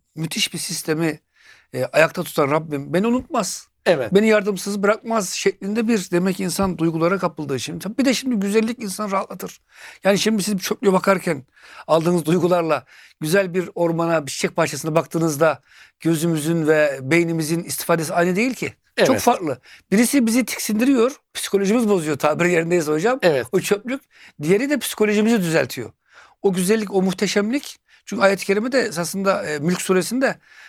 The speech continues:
Speaker 1: gökyüzüne bakmak emrediliyor. Bak
Speaker 2: Evet.
Speaker 1: bakalım bir çatlak, bir yarık,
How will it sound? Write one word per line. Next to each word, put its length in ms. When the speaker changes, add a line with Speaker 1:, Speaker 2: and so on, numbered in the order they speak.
Speaker 1:
gökyüzüne 420
bakmak 340
emrediliyor. 540
Bak 100
Speaker 2:
Evet. 120
Speaker 1:
bakalım 260
bir 60
çatlak, 540
bir 280
yarık, 480